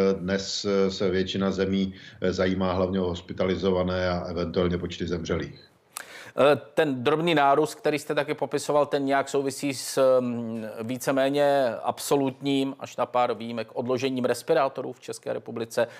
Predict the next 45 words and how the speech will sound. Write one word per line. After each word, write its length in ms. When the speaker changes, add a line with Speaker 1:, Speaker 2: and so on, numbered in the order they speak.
Speaker 2:
a 100
teď 220
se 120
situace 480
zase, 380
eh, 200
vrátí 400
do 80
poklesu 500
a 60
normálu? 480
Speaker 1:
Určitě 560
ano. 420
Eh, 40
my 180
jsme 200
tady 260
v 80
České 300
republice 400
prakticky 460
zrušili 580
veškerá 460
opatření, 640
která 300
tady 200
byla. 460
A 160
to, 240
že 100
tady 220
je 140
nějaká 380
migrační 560
vlna, 300
tak, 300
eh, 160
může 320
mít, 320
eh, 180
samozřejmě 460
nějaký 340
omezený 560
vliv, 320
ale, 220